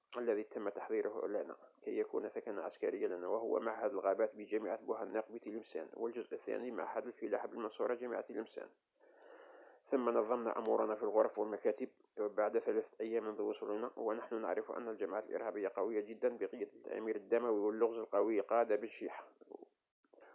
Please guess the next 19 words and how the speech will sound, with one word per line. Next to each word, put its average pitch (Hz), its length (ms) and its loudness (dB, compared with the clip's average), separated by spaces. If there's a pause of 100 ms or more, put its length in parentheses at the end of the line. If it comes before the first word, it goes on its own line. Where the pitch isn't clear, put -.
(100)
وكذلك 110 540 2
الأمير 107 440 0
الخطير 110 520 0 (240)
جدا 117 320 -2
العقال، 98 600 4 (300)
واللذان 107 580 4
لديهم 110 300 2
كتائب 107 420 0
إرهابية 110 480 0
قوية 113 560 0
في 113 100 -4
العدد 78 420 2
والعدة 107 520 0
والاندفاع 113 560 0
في 123 120 -6
ساحة 107 300 -4
المعركة 110 500 2 (800)
ودقة 123 360 4
التخطيط. - 540 0